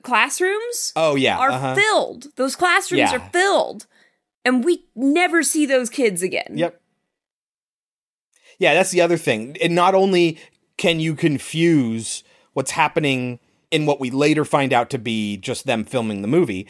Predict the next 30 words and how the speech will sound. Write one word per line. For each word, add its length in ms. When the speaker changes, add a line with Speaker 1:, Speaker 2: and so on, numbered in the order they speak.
Speaker 2:
not 160
only 160
can 140
you 100
confuse 520
that 420
with 520
modern 500
day, 420
but 140
it 160
also 360
feels 360
like 160
they're 100
telling 340
the 120
original 420
story, 400
'cause 160
at 100
one 200
point, 420
the 600
principal 580
says 400
to 260
the 140
lead 240
actress, 680